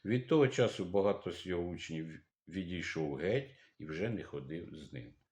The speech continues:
Нецікаво. Як ви думаєте, вони ні-, бо ці люди нічого там не знайшли для себе. Тоді Ісус сказав дванадцятьом,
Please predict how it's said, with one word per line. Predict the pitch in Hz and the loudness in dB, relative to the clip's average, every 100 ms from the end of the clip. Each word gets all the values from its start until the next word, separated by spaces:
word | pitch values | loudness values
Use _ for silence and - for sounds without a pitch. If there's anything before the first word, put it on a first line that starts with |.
| _ - - | _ -20 -10
Нецікаво. | 117 143 185 - 82 65 - - - - | -4 -2 -2 2 4 4 0 -12 -6 -4
Як | - | 0
ви | 104 | 2
думаєте, | 92 85 78 78 - - - - - - - - | 2 0 0 -2 -4 -14 -16 -16 -16 -16 -18 -14
вони | - 147 165 165 | 2 6 8 8
ні-, | 147 - - | 6 2 -8
бо | - - 110 - - - - | -12 -4 -2 -2 -6 -14 -12
ці | - 131 | 2 4
люди | 120 214 156 104 | 6 6 6 6
нічого | 131 139 - 170 147 | 4 4 6 8 8
там | - 131 131 | 8 8 8
не | 120 | 6
знайшли | 107 123 - 101 82 | 6 2 2 0 0
для | 76 73 | 0 -4
себе. | - 60 57 - _ _ _ - - - _ _ _ | -4 -10 -10 -16 _ _ _ -20 -20 -20 _ _ _
Тоді | 127 151 220 | 2 6 6
Ісус | 196 - 196 | 6 4 2
сказав | - 120 123 160 143 | 4 6 10 10 10
дванадцятьом, | 147 147 143 147 131 - 78 71 | 6 6 4 2 2 2 0 -2